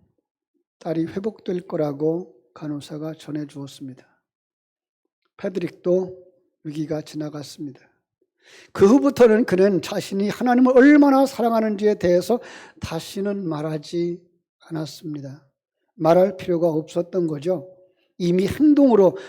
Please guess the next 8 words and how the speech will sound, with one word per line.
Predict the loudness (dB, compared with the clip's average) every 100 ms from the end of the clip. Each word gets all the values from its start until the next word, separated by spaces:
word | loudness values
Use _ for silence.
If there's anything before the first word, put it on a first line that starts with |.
| -10
모든 | -2 0 0 -2
것을 | -2 -2 0 -2 -2 -12 _ _
보여주었기 | _ -6 -6 -6 -10 -12 -10 -16 -12
때문입니다. | -10 -8 -8 -10 -10 -14 -20 _ _ _ _ _
정말로 | -8 -4 -2 0 2 2 4 6 6 4 -6 -20 _ _
하나님께 | -8 0 0 0 -4 -6
자신은 | -6 -10 -12 -2 0 0 -2 -6 -8
물론 | -2 2 4 4 2